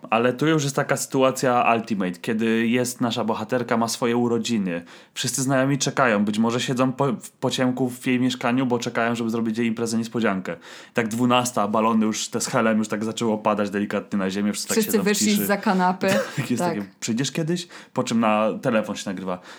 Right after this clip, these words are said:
Speaker 1: „Sorry guys, nie przyjdę, bo moja szefowa stwierdziła, że ma w dupie moje telefony i S M S y”.
Speaker 2: Powinna zrobić taką zemstę, że wszystkich zaprosić do tej chaty i zrobić sobie imprezę u niej w
Speaker 1: Nie
Speaker 2: chacie.
Speaker 1: głupie.
Speaker 2: Nie?
Speaker 1: Albo zabrać dzieci ze sobą.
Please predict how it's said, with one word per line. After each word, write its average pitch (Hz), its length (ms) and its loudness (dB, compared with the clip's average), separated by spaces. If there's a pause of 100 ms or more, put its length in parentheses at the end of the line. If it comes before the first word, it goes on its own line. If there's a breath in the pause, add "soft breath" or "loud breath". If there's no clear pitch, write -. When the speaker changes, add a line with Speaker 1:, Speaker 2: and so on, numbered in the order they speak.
Speaker 1:
„Sorry 170 300 2
guys, 160 280 4
nie 156 120 0
przyjdę, 147 360 0
bo 131 140 2
moja 123 460 2
szefowa 117 500 0
stwierdziła, 110 540 -2
że 101 120 -4
ma 98 140 0
w - 200 -16
dupie 104 220 -4
moje 95 180 -2
telefony 95 420 -4
i 85 40 -4
S 87 160 -10
M 95 80 -8
S 90 160 -10
y”. - 80 -18 (180)
Speaker 2:
Powinna 226 460 0
zrobić 214 680 -2 (200 soft breath)
taką 214 300 0
zemstę, 214 480 0
że 226 120 0
wszystkich 220 480 -6
zaprosić 196 520 -4
do 185 120 -2
tej 190 160 -2
chaty 208 280 -2
i 208 60 0
zrobić 190 280 -4
sobie 190 200 -2
imprezę 185 380 -2
u 180 60 -2
niej 175 140 0
w - 40 2
Speaker 1:
Nie - 100 2
Speaker 2:
chacie. - 200 2
Speaker 1:
głupie. 95 300 -4 (240)
Speaker 2:
Nie? 196 120 2
Speaker 1:
Albo 135 280 4
zabrać 143 320 0
dzieci 165 220 -2
ze 160 60 -2
sobą. 92 360 -4